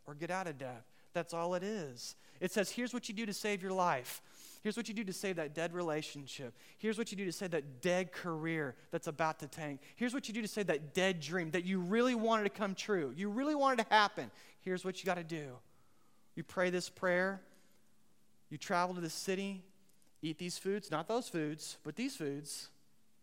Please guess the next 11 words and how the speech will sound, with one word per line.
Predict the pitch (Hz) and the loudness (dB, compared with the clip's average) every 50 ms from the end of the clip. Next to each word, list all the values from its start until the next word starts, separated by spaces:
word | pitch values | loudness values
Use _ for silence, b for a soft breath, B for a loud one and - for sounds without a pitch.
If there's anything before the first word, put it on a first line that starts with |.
| - - - - - - - - - - - - - | -20 -20 -20 -20 -20 -20 -20 -20 -20 -20 -20 -14 -2
Give | 139 175 180 175 | 0 0 0 2
to | 185 | 0
this | 180 175 - | 0 0 -2
charity. | - - - 208 208 208 214 214 220 220 220 226 b b b b b - | -2 0 2 2 4 4 4 2 2 0 -2 -4 b b b b b -6
Indulge | - 165 151 143 180 180 185 180 175 | -6 -4 0 4 4 4 4 4 2
in | 175 160 | 0 -2
this | 160 151 - | -2 -4 -4
fantasy. | - - 185 190 202 202 196 - - 214 208 208 208 - | -4 -2 -2 -2 -2 -4 -4 -4 -4 -4 -4 -4 -4 -4
Avoid | 156 156 143 190 202 185 160 | -4 -2 2 4 4 4 4
those | 175 185 202 196 - | 4 4 4 2 -2
people. | - - 190 180 160 - - 165 156 175 170 | -4 -4 -2 -2 -2 -2 -2 -2 -2 -2 -4